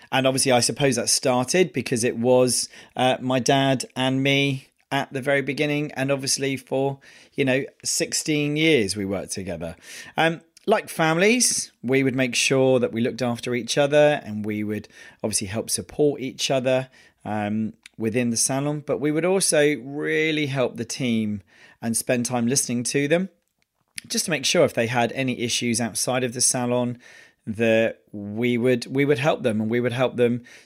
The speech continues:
to the best of our ability. And that is, that's still a big part, uh, of the salon today. And I've always wanted to be one of those,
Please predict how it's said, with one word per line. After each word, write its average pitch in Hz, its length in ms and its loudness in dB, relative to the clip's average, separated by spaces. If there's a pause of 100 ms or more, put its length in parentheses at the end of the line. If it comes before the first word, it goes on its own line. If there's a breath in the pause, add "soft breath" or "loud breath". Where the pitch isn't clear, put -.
to 127 100 -6
the 117 100 -2
best 123 300 -2
of 113 80 -6
our 120 160 0
ability. 117 680 0
And 113 140 -2
that 139 180 -2
is, 135 240 0
that's - 240 -2
still 147 400 2
a 117 60 2
big 110 300 -2
part, 110 420 -4 (460 loud breath)
uh, 104 320 -2 (180)
of 110 400 2
the 104 320 -2
salon 113 540 0
today. 131 420 2 (340 loud breath)
And 139 440 0 (560 loud breath)
I've 143 160 0
always 190 320 2
wanted 143 260 -2
to - 120 -4
be 135 200 2
one 101 160 -2
of 104 80 -2
those, 107 640 -2